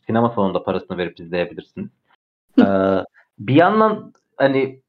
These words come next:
Speaker 1: Disney Plus'ın patlamasıyla ilgili dalga geçesim de geliyor ama bir yandan da şeye de seviniyorum. Yani Ata Demirer filmi ilk yapıp B K M'ye götürdüğünde bunun sinema filmi olmasını istiyordu.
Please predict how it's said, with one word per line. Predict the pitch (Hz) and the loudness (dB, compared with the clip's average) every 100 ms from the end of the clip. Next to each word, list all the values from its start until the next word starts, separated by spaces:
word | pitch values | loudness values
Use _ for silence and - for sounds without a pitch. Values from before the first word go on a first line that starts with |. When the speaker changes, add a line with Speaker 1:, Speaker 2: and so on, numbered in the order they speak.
| _ _ - | _ _ -4
Speaker 1:
Disney | 139 139 175 | -2 2 0
Plus'ın | 170 160 165 | 2 2 0
patlamasıyla | 170 - 143 - 143 147 175 170 | -2 0 0 2 0 2 0 2
ilgili | 170 147 160 160 - | 0 0 0 -2 0
dalga | 120 120 127 | 2 2 2
geçesim | 135 139 143 160 170 | 0 0 -2 -2 0
de | 165 | -2
geliyor | - 120 120 190 208 | 0 0 2 2 2
ama | 202 208 208 | 2 0 -2
bir | 156 | 0
yandan | 160 165 185 196 | 0 0 0 0
da | 196 | -2
şeye | 175 160 | 0 0
de | 170 170 | 0 -2
seviniyorum. | 120 110 107 107 127 151 - | -4 -4 -4 -4 -4 -6 -6
Yani | 117 120 117 - | -4 -4 -6 -8
Ata | 117 127 131 | -8 -6 -4
Demirer | 139 147 147 | 0 0 0
filmi | - 123 143 139 | -4 -6 -6 -2
ilk | 160 - | -4 -2
yapıp | 135 120 - 139 - | -2 -2 -4 -10 -4
B | 120 117 | -2 -2
K | 123 | -2
M'ye | 120 127 | -2 -4
götürdüğünde | 123 120 123 131 123 139 190 196 | -4 -6 -6 -8 -6 -6 -6 -6
bunun | 139 135 | -8 -8
sinema | 135 127 120 | -6 -4 -4
filmi | - 95 92 | -4 -8 -6
olmasını | 90 92 90 92 | -6 -6 -10 -12
istiyordu. | 90 _ - 95 92 151 | -14 _ -8 -6 -4 -8